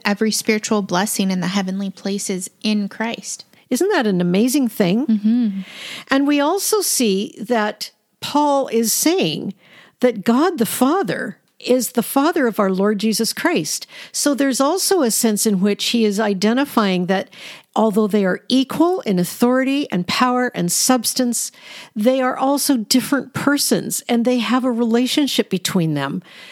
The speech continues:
Speaker 2: that is not just one person who's manifesting in different modes. They are separate persons in this being called God,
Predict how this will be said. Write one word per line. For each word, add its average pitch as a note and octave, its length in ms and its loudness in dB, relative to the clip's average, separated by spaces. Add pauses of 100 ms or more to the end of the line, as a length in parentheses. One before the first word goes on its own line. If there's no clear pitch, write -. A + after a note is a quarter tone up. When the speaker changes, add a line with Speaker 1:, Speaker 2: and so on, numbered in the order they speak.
(220)
Speaker 2:
that A#3+ 220 2
is G#3+ 160 0
not B3 360 0 (340)
just A3+ 400 2
one A3 240 2
person A#3 440 0
who's F3 200 0
manifesting F3+ 840 2
in D#3 120 0
different - 320 -4
modes. A3 640 0 (440)
They C#4+ 380 2
are B3+ 520 0 (180)
separate - 760 0 (220)
persons - 800 -2 (140)
in A#3+ 160 0
this A3+ 180 0
being G3+ 640 0
called E3 380 -2
God, D#3+ 440 0